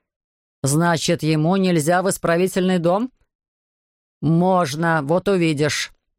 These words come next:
Мозли открыл было рот, но сообразил, что ничего не изменит своими возражениями.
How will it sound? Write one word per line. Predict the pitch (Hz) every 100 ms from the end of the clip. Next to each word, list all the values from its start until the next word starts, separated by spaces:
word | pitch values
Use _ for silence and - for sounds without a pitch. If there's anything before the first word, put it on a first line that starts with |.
| _ _ _ _ _
Мозли | - 269 262 214
открыл | 185 - 165 156
было | 143 139
рот, | 139 190 - -
но | 147 170
сообразил, | 170 151 135 139 143 190 185
что | - - 147
ничего | 151 196 247 - 131 139
не | 135 135
изменит | 127 131 160 180
своими | - 135 135 135
возражениями. | 139 139 139 131 135 139 117 139